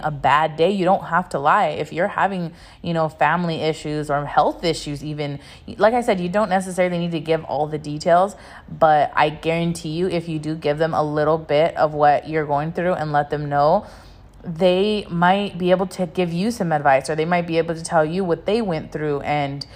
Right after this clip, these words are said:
they're gonna like to see that side of you that they've never seen before. You know, I guarantee you, a lot of people like to keep things really private and be, especially in a professional setting. But I can't tell you how many times I've shared with people stuff and they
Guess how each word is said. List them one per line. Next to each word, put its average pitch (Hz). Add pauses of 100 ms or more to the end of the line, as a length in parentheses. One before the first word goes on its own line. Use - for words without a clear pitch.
(160)
they're 190
gonna 269
like 196
to 190
see 180
that 160
side 170
of 156
you 147
that 143
they've 147
never 143
seen 147
before. 131 (340)
You 160
know, 143
I 151
guarantee 170
you, 151
a 123
lot 165
of 180
people 175
like 151
to 151 (100)
keep 165 (220)
things 160
really 151 (220)
private 170
and 156
be, 151
especially 165
in 151
a 147 (100)
professional 147
setting. 190 (320)
But 160 (320)
I 170 (120)
can't 185
tell 156
you 165
how 156
many 151
times 147
I've 143
shared 147 (320)
with 170
people 180
stuff 196 (180)
and 156
they 151